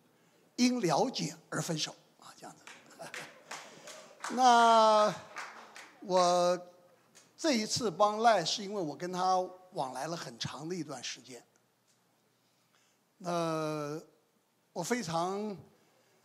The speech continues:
信任这个赖副，因为至少我们几次的经-，我交往的经验，他是一个非常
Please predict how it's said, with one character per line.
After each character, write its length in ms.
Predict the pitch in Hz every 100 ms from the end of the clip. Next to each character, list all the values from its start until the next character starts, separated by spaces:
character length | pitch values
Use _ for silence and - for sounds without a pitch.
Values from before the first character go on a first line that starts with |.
| _ _ _ -
信 440 | - 339 269 156
任 240 | 156 156 - - _ _ _ _ _ _ _ _ _ _ _ _ _ _ -
这 120 | 175
个 100 | 156
赖 180 | 160 147
副， 280 | - 147 - - _ _ _ _ -
因 160 | 208
为 360 | 202 180 175 156 - -
至 160 | 220
少 180 | - 160
我 140 | 156 156
们 120 | 180
几 220 | - 143
次 260 | - 247 196
的 380 | 160 156 151
经-， 420 | 147 - 214 185 -
我 180 | 185 160 170 156
交 140 | 214
往 200 | 214 139
的 80 | 143
经 240 | 147 196 214
验， 260 | 196 143 - _ _ _ _ _ _ _
他 100 | 226
是 120 | 262
一 40 | 214
个 60 |
非 240 | - 311 -
常 180 | 180